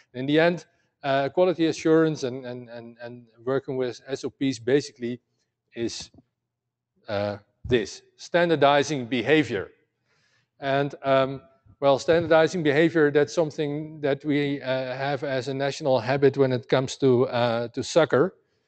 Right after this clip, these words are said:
It doesn't always help, like yesterday, but then suddenly people are motivated to, um, to try, uh, to, to, to behave in a standardized manner.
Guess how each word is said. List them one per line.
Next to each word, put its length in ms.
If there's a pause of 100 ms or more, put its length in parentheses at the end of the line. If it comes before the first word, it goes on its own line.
(200)
It 60
doesn't 280
always 300
help, 280
like 180
yesterday, 560 (440)
but 140
then 180
suddenly 360
people 340
are 380
motivated 720
to, 340
um, 240 (760)
to 100
try, 360
uh, 300
to, 180
to, 220
to 140
behave 360
in 80
a 40
standardized 600
manner. 320